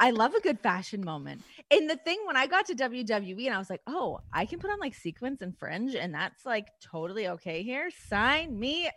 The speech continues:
up." And you always wanted, you, you want those outfits. You know it. You could have pulled it off. You and your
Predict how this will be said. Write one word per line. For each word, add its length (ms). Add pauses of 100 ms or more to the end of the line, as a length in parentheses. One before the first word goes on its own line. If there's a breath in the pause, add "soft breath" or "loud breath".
up." 340 (460 soft breath)
And 120
you 180
always 320
wanted, 380
you, 220
you 160
want 220
those 200
outfits. 680 (100)
You 180
know 280
it. 180 (140)
You 180
could 140
have 80
pulled 260
it 60
off. 300 (680)
You 160
and 120
your 100